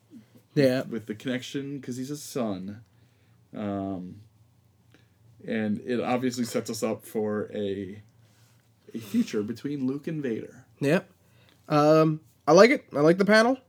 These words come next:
Speaker 1: I like every, I, I really enjoyed this comic. Oh, I guess we should mention, though, that we got a preview, I think, of next month's
Speaker 2: Uh,
Speaker 1: cover.
Speaker 2: the preview of next issue is not as much of a preview as we're used to.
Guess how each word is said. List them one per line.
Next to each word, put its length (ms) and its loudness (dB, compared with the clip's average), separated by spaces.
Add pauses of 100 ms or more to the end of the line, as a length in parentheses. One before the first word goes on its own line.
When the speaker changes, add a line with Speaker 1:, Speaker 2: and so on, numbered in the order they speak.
(520)
Speaker 1:
I 100 0
like 260 8
every, 420 6
I, 160 4
I 60 4
really 920 6
enjoyed 320 4
this 140 -2
comic. 400 -6 (320)
Oh, 120 4
I 40 8
guess 160 8
we 80 6
should 160 -2
mention, 260 2
though, 100 0
that 80 -2
we 40 -4
got 120 -2
a 40 -4
preview, 360 0
I 40 -2
think, 220 -2
of 80 -4
next 280 -4
month's 200 2
Speaker 2:
Uh, 140 6
Speaker 1:
cover. 180 4
Speaker 2:
the 60 10
preview 180 8
of 80 6
next 240 2
issue 320 4
is 160 0
not 300 0 (160)
as 180 4
much 180 2
of 60 0
a 60 2
preview 440 0
as 200 4
we're 100 0
used 360 -2
to. 280 0